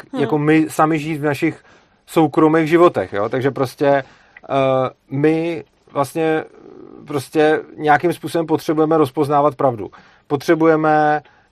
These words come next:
Speaker 2: eh, někde jako se nějak rozhodnout, jo? Prostě jestli nastoupím do toho letadla, nebo nenastoupím do toho letadla,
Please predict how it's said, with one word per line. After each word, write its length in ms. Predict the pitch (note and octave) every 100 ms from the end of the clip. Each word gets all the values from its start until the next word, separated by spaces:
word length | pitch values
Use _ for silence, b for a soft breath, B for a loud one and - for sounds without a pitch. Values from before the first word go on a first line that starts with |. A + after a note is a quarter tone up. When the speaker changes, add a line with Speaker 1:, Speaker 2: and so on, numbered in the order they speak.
| -
Speaker 2:
eh, 500 | C3+ C3+ C3+ C3+ C3 -
někde 800 | B2 D3 C3+ C#3 C#3 C#3 C#3 C#3 _ _ -
jako 380 | C#3 D3+ C#3 -
se 260 | - D#3+ -
nějak 220 | D3 D3
rozhodnout, 560 | C#3+ C#3 D3 B2+ G#2+ G#2+
jo? 160 | B2+ C3+
Prostě 220 | B2+ D3
jestli 300 | B2+ C#3+ B2+
nastoupím 440 | A#2 A#2 D#3+ D3+ D3
do 80 |
toho 140 | C#3+ C#3+
letadla, 380 | C#3 C#3 C3+ C#3
nebo 200 | C3 A#2+
nenastoupím 480 | C3 B2+ C#3+ C3+
do 80 | C3
toho 160 | B2+ C3
letadla, 440 | B2+ C3+ B2+ B2